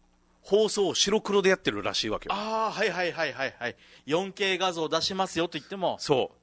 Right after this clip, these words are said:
Speaker 2: あのー、やってる局がないと。
Speaker 1: 局がないわけよ。
Speaker 2: うん、みたいな感じね。
Speaker 1: オリンピックですら白黒らしくてから。
Speaker 2: あー。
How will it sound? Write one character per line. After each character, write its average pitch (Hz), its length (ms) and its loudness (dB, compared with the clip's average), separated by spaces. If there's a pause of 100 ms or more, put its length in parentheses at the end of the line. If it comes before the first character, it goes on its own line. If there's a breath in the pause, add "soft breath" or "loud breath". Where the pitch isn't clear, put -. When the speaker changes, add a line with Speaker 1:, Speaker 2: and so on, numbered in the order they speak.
Speaker 2:
あ 123 180 -10
の 113 500 -6
ー、 135 40 -2
や 170 80 0
っ - 20 -20
て 190 140 -2
る 139 180 -2
局 185 240 -8
が 127 80 -2
な 110 120 -8
い - 20 -8
と。 - 120 4
Speaker 1:
局 151 160 -2
が 120 280 4
な 127 160 2
い 143 80 4
わ 113 80 2
け - 100 -6
よ。 82 40 -4
Speaker 2:
う - 20 -6
ん、 - 20 -6
み - 0 -
た 131 80 -2
い 110 60 -6
な 98 60 -14
感 95 140 -14
じ 104 60 -14
ね。 160 220 -10
Speaker 1:
オ 147 100 2
リ 196 100 2
ン 202 60 -2
ピ 202 120 -6
ッ - 60 -20
ク - 120 -8
で 147 80 0
す - 100 -2
ら 175 80 2
白 123 240 0
黒 110 220 -2
ら 98 80 0
し 85 100 0
く 127 80 -6
て - 80 -6
か 98 80 -2
ら。 90 120 2
Speaker 2:
あ 87 40 0
ー。 123 240 -8